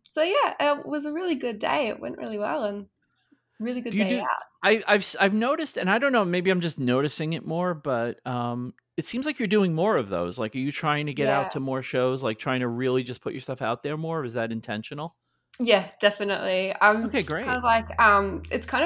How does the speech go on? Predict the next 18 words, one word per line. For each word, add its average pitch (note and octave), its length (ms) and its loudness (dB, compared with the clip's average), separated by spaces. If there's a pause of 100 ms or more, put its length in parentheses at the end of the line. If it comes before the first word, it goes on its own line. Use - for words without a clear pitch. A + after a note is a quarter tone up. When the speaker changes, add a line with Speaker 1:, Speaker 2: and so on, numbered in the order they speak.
Speaker 1:
of - 120 -16
market G#3+ 420 2
season G#3+ 360 -4
around G#3+ 340 -2
here. A3 160 -2
Like, A3 160 -2
it G#3+ 80 -2
always A#3+ 220 -2
seems C4+ 180 -6
to - 60 -12
pick F#3 220 -6
up F3+ 160 -4
around F#3 260 -4
about - 200 -4
Christmas F#3 380 -10
time. - 300 -6 (320)
So F3 140 2
Speaker 2:
Mm-hmm. G#3+ 180 6